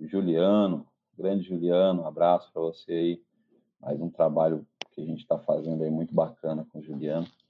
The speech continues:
Agradecer a parceria aí. Deu certo, Juliano, mas, ó, cheguei quatro e meia no, cheguei quatro e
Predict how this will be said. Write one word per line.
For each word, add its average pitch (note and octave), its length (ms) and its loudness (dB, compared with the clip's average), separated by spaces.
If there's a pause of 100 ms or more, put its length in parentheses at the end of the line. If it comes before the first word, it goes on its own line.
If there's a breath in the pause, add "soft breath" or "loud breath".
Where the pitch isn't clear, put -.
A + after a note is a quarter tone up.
(680)
Agradecer D#2 480 0
a D#2 40 2
parceria D#2+ 680 0
aí. E2+ 280 -2 (180)
Deu A#2 180 4
certo, A#2+ 400 4
Juliano, F2+ 380 0
mas, E2+ 220 2
ó, A2 340 4 (880)
cheguei F#2 300 0
quatro A2 480 4
e B2 80 4
meia G2+ 440 4
no, F2+ 560 0 (160)
cheguei F2 280 -2
quatro G#2 500 4
e A2+ 160 0